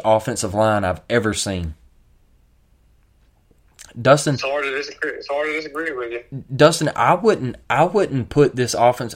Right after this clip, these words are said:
Speaker 1: I'd say this offensive line is the worst in the country. In Division One football,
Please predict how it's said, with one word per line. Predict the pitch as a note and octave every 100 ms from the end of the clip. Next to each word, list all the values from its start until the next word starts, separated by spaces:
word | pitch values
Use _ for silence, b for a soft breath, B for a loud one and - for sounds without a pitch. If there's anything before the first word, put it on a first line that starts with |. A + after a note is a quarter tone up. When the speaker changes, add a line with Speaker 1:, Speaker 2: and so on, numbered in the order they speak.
| -
Speaker 1:
I'd | D#3+ G3+
say | G#3 F#3
this | D3 -
offensive | - - A2+ G#2
line | G#2+ C3+
is | C3
the | G2+
worst | F#2 G2+ A#2+ -
in | G2+
the | -
country. | - C3 A#2 F#2 F2 B B
In | C#3 D3
Division | A#2+ F#2+ C#3+ E3 D3+ C#3+
One | C3+ A#2+
football, | C3+ C3 G#2+ F#2+